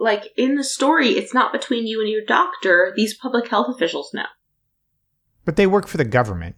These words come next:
Speaker 2: I mean, it's not like everyone knows. It's like the people who need to know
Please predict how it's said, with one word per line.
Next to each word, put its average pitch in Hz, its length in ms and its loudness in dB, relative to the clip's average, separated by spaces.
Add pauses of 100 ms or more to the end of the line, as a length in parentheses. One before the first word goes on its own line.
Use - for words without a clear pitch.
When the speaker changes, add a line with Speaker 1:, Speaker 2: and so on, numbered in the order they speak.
(220)
Speaker 2:
I 123 60 -4
mean, 113 360 -2 (520)
it's - 180 -4
not 180 180 4
like 156 180 4
everyone 143 420 4
knows. 95 360 0
It's 120 120 -6
like 131 260 4
the 127 80 0
people 156 340 2
who 135 100 4
need 123 280 2
to 117 100 -2
know 95 500 -4